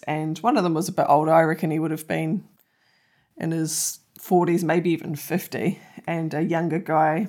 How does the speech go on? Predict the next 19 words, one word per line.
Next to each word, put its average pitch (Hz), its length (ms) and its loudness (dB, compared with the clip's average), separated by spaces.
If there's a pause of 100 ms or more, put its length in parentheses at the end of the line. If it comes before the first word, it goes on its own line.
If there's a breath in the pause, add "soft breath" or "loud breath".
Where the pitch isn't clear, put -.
maybe 190 180 -6
in - 60 -6
his - 160 -8
thirties, 196 580 -2
and 180 140 0
they 180 120 6
told 180 280 4
us 151 140 0
that 175 180 -4
they 156 140 2
were 156 340 -2 (100)
pilots, - 720 2 (580)
and 165 160 0
they 165 440 -2
flew 160 520 0 (160)
Learjets, - 920 -2 (340 soft breath)
like, - 160 2
private 165 360 4
planes 160 680 -2